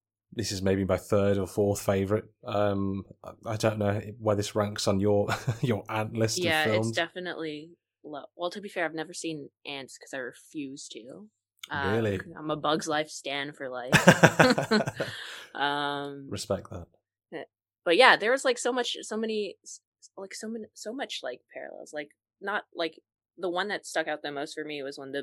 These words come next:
Speaker 2: beetle, uh, was holding up the caterpillar, 'cause they do that in Bug's Life as well.
Speaker 1: Yeah, yeah. Uh, it's, like you say, it seems like he borrowed a few things. I,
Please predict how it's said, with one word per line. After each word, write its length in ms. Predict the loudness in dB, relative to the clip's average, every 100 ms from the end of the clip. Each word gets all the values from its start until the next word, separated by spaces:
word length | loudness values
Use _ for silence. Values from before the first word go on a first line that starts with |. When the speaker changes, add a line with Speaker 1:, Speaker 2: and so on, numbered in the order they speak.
| -6
Speaker 2:
beetle, 460 | -4 -2 -2 -2 -8 _ _ _ _
uh, 180 | -6 -4
was 180 | -4 -6
holding 360 | -6 -4 -6
up 200 | -6 -8 -12 _ _
the 100 | -16
caterpillar, 560 | -12 -10 -10 -10 -14 -14 -16
'cause 140 | -14
they 100 | -14
do 180 | -12 -12
that 160 | -12 -14
in 120 | -18
Bug's 220 | -18 -18 -18
Life 180 | -20 -20
as 80 | -20
well. 280 | -18 -18 -20 _ _ _ _ _ _ -20 -20 -20 -20 _ _
Speaker 1:
Yeah, 540 | -8 0 2 2 0 -2 _ _ -14
yeah. 420 | -6 -2 0 -2 -6 -14
Uh, 80 | -16 _
it's, 320 | -10 -8 -6 -6
like 180 | -6
you 60 | -6
say, 220 | -4 -4
it 120 | -2
seems 280 | 0 0 0
like 140 | -2 -6
he 80 |
borrowed 600 | -6 0 2 2 0 -2 -4 -14 _ _ _ _ _ _
a 80 | -10
few 400 | -10 -4 -2 -2
things. 680 | -2 -2 -2 -2 -6 -8 -10 -16 _
I, 140 | -10